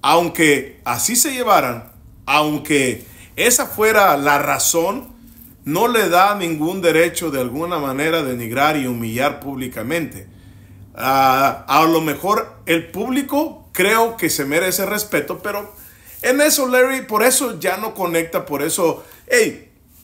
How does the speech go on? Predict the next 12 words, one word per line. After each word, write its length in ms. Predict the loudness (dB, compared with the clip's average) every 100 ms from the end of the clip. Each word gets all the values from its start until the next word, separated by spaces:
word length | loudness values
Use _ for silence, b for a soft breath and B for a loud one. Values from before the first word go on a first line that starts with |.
| _ _ _
puedes 300 | 4 4 4
tener 300 | 0 0 4
algún 320 | 4 2 -2 -6
dinero, 540 | -2 0 0 -2 -4
pero 460 | -4 -2 -2 -4 -6
eso 640 | -2 -2 0 0 -2 -6 b b b b
no 400 | -8 -2 0 0
te 140 | 2 4
da... 720 | 6 6 4 2 -4 -10 -20 _ _ _
Eh, 1080 | -8 -4 -4 -4 -6 -8 -10 -12 -14 -16 -20 _ _ _ -4
la 200 | 0 2
educación, 920 | 0 0 0 2 2 2 0 -6 -12